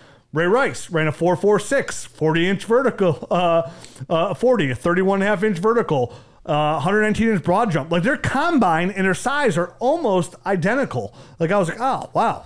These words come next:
look at me. Look at this guy, Ray Rice." So this is a guy in twenty twenty-one, two hundred sixty-eight carries, one thousand six hundred four yards,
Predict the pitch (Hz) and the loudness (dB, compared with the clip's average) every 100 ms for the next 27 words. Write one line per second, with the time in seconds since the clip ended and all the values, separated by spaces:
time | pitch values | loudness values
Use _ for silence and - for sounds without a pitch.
0 | - 143 180 226 160 - _ - 202 180 | -6 -2 0 0 -2 -8 _ -4 -2 -2
1 | - 113 101 _ - 147 190 131 - - | -2 -4 -6 _ -4 0 0 -2 -6 -16
2 | - - - 202 190 190 _ _ _ _ | -20 -6 0 2 2 -2 _ _ _ _
3 | _ - - _ _ 202 208 247 240 233 | _ -20 -20 _ _ -6 -4 -2 0 2
4 | 202 - 202 214 214 214 175 160 165 165 | 2 0 0 0 2 2 2 2 0 -4
5 | - 233 226 - 190 214 196 - 156 143 | 0 0 0 -4 -2 0 0 0 0 2
6 | 143 - - - _ _ 151 208 220 196 | -2 -6 -14 -20 _ _ -4 -2 0 0
7 | 185 180 165 202 - 196 175 - 170 170 | 0 -2 -2 -4 -4 -4 -4 -2 0 2
8 | 151 139 143 139 | 2 2 0 -2